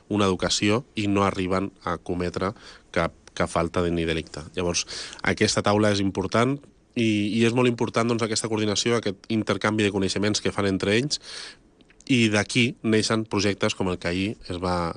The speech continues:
es va passar per ple l'aprovació d'aquest conveni, que al final és la formalització d'aquest, d'aquest projecte, i, i diferents projectes que van sorgint gràcies a aquesta coordinació, a aquest bon fer i a aquestes bones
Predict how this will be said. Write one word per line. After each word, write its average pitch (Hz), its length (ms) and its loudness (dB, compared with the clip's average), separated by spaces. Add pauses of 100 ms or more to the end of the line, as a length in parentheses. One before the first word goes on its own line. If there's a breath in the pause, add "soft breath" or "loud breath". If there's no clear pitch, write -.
es 90 160 -6
va 87 160 0
passar - 240 -4
per 87 160 -4
ple 92 160 2
l'aprovació 87 560 0
d'aquest 87 260 -2
conveni, 98 440 0 (280 loud breath)
que - 80 0
al 92 80 2
final 92 220 2
és 90 40 0
la 92 120 2
formalització 90 760 0
d'aquest, 85 380 -2
d'aquest 95 340 -2
projecte, 95 380 0 (500 loud breath)
i, 113 160 2 (480)
i 101 240 0
diferents 95 600 2 (560)
projectes 98 460 0
que 101 100 0
van 95 140 0
sorgint 98 560 0
gràcies 101 560 0
a 95 80 -6
aquesta 95 320 -2
coordinació, 92 580 0
a 95 140 -2
aquest 92 180 -2
bon 92 380 0
fer 98 260 0
i 92 60 4
a 87 80 0
aquestes 95 260 0
bones 92 160 0